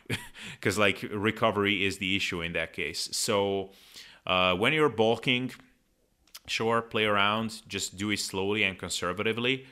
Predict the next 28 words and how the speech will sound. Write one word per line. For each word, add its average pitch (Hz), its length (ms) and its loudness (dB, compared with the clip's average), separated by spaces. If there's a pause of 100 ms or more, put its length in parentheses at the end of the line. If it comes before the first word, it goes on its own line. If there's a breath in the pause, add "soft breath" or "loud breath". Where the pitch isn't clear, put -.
(360 soft breath)
I 90 140 2
would 90 160 -2
never 95 480 2
increase 98 520 -4
volume 92 360 -2
by 90 160 -2
more 92 240 -2
than 90 340 -4
ten 101 460 -2
to 101 140 -8
twenty 104 280 -6
percent 110 600 -4
at 95 240 -6
any 95 180 0
given 92 240 -4
time. 143 520 -2 (400 soft breath)
Test - 280 -4
it 98 60 -2
out 95 160 2
for 98 100 -2
one 95 160 -2
or 92 100 -2
two 90 160 -8
weeks. 107 360 -4
If 92 80 -8
everything 92 320 -4
is - 140 -6
fine, 143 520 -4